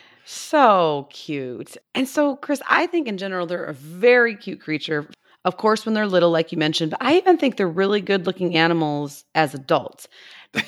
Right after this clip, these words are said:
Speaker 1: Now,
Speaker 2: You always
Speaker 1: when
Speaker 2: like
Speaker 1: you
Speaker 2: the
Speaker 1: s-
Speaker 2: ugly ones. <laughs> You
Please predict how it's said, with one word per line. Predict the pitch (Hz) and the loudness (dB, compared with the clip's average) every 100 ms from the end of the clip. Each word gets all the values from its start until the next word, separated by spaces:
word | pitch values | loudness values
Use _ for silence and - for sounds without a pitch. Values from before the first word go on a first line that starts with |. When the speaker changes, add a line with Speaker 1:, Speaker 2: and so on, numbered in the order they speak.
| - | -6
Speaker 1:
Now, | 190 214 226 220 214 214 208 | -6 0 4 6 6 4 2
Speaker 2:
You | 208 | 4
always | 262 262 247 | 6 6 4
Speaker 1:
when | |
Speaker 2:
like | 220 202 | 4 2
Speaker 1:
you | |
Speaker 2:
the | 185 | 2
Speaker 1:
s- | 175 | 2
Speaker 2:
ugly | 170 170 | 2 0
ones. | 156 147 151 139 - | 4 2 2 -4 -10
<laughs> | |
You | - | -10